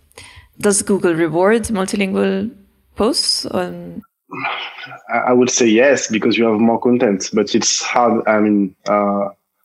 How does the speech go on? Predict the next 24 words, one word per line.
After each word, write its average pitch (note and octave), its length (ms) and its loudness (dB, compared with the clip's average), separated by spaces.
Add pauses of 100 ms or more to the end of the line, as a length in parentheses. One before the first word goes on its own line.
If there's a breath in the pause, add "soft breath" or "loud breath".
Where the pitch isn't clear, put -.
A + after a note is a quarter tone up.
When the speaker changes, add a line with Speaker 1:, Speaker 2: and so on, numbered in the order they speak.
(140)
Speaker 2:
if B2+ 280 0
you, C#3 180 6
if C3 300 2
you C3+ 80 6
look D3 200 4
at, - 340 0
uh, A2 60 2
uh, A2 520 2 (100)
key C3 460 2
Neil A#2+ 300 4
Patil A#2+ 600 2 (200)
recommendations A2+ 840 2
in G#2 120 2
terms G#2+ 280 2
of - 80 -4
S A#2 220 0
E A#2 40 4
O G#2+ 60 2
to - 140 -4
improve B2 400 2
your G#2+ 160 2
S - 200 0
E G#2+ 80 4
O, B2+ 160 2